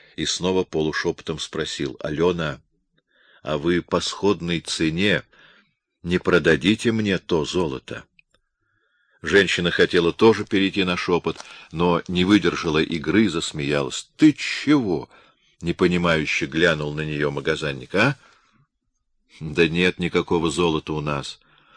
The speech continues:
отмахивалась рукой от лесника. "Отнесли его в музей. Уж радости там было. А вам бы сразу покупать, продавать".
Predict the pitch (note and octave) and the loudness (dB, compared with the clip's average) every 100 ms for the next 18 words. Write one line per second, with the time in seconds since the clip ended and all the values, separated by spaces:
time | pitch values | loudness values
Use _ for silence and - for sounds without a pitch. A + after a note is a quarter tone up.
0 | - - D#2+ E2 E2 - D#2 D#2 - D#2 | -12 -4 -2 2 0 0 -4 -4 -2 -4
1 | - D#2+ D2 - - D#2 D2 D2+ B1+ _ | 0 0 0 -4 -8 -8 -6 -4 -6 _
2 | _ _ _ _ _ _ _ - A2+ B2 | _ _ _ _ _ _ _ -4 -2 0
3 | A2+ A2+ A2+ G#2 G2+ E2+ F2+ D2 D#2 C#2 | 0 4 6 6 4 2 -2 0 0 0
4 | A1 - _ _ _ _ _ _ _ _ | -4 -12 _ _ _ _ _ _ _ _
5 | G2 - G#2+ D#3 C#3 G#2+ - F2+ F2 E2 | -6 -2 2 4 4 2 -2 -4 -2 -2
6 | D2 D#2+ C#2+ B1 - _ _ _ _ _ | -2 -4 -4 -6 -16 _ _ _ _ _
7 | _ _ _ _ _ _ _ - E2+ G#2+ | _ _ _ _ _ _ _ -4 0 2
8 | F#2 F2+ F#2+ G#2 E2+ - F#2+ F2+ - G2 | 2 0 2 2 0 -4 -2 -2 2 2
9 | G2 - F2 E2+ F2+ G#2 F2 - - | 2 0 -2 2 4 4 2 -2 -18